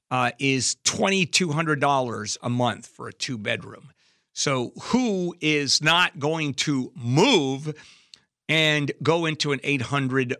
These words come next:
room, a eight hundred dollar a month apartment, a brand new apartment built by Musk?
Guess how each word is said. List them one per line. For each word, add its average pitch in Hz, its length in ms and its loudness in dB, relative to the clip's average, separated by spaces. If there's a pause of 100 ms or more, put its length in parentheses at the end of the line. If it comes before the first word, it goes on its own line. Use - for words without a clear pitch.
room, 123 560 0
a 127 80 -6
eight 139 240 0
hundred 131 340 -2
dollar 120 400 0
a 117 120 -8
month 113 280 -4
apartment, 117 640 -6
a 110 100 -10
brand 139 380 -2
new 127 120 -2
apartment 123 540 -4
built 120 200 -6
by 113 220 -10
Musk? - 480 -4